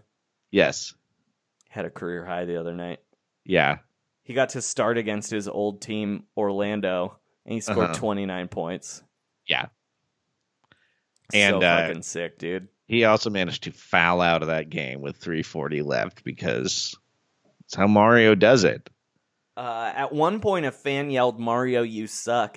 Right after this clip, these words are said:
Speaker 2: and you know what he said to that fan?
Speaker 1: What was that?
Speaker 2: "Are you watching the game?" <laughs>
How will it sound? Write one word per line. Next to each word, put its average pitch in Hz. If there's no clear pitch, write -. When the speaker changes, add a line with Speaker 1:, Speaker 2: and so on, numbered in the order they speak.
Speaker 2:
and 110
you 104
know 110
what 110
he 110
said 104
to 113
that 101
fan? 101
Speaker 1:
What 98
was 92
that? 82
Speaker 2:
"Are 120
you 117
watching 107
the 113
game?" 113
<laughs> 285